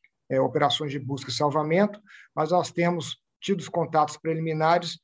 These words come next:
para ver se a gente pode cooperar com a Argentina no restabelecimento da capacidade submarina da Armada, da Marinha Argentina. É,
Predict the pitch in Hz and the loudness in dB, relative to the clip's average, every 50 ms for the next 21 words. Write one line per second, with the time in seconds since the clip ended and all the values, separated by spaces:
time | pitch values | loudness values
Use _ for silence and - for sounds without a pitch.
0 | _ _ _ _ _ _ - 156 165 156 127 147 156 165 156 - - 151 143 151 | _ _ _ _ _ _ -2 0 0 0 0 -2 -2 -2 -2 -4 -6 -8 -8 -8
1 | - - 156 151 151 151 - 156 151 151 143 135 139 139 - 147 135 135 127 135 | -4 0 0 0 0 0 -2 -2 -2 0 0 0 0 0 0 -2 -6 -6 -6 -8
2 | 127 120 - 151 147 147 143 127 147 139 - - 143 139 143 143 135 120 - 131 | -8 -6 -4 -4 -2 -2 0 2 2 0 0 0 -2 0 0 0 0 0 0 0
3 | 131 131 135 131 131 - 131 - 139 123 - 139 127 - - 127 131 131 131 - | 2 2 2 0 0 -4 -4 -4 -4 -2 0 -2 -2 -2 -2 -2 0 0 0 -2
4 | - - 139 135 135 135 123 120 127 131 135 135 131 131 135 135 135 131 - 139 | -6 -8 -6 -2 -2 -2 0 -2 -2 -4 -4 -2 0 2 4 4 4 2 0 -2
5 | 135 - - - 123 127 127 135 131 135 131 123 123 123 123 127 127 127 131 131 | -4 -4 -6 -6 -4 -2 -2 -2 -2 -4 -6 -6 -6 -4 -2 -2 -2 -2 -2 -2
6 | 131 127 117 127 127 120 120 - 135 123 113 - - _ _ _ _ _ _ _ | -2 -2 0 0 0 0 -2 -2 -2 -4 -6 -8 -10 _ _ _ _ _ _ _
7 | _ _ _ _ _ _ _ _ _ _ - - - - - _ _ _ _ - | _ _ _ _ _ _ _ _ _ _ -20 -20 -20 -20 -20 _ _ _ _ -20
8 | - _ _ _ _ _ - 135 135 131 131 127 127 | -20 _ _ _ _ _ 2 4 4 4 4 2 0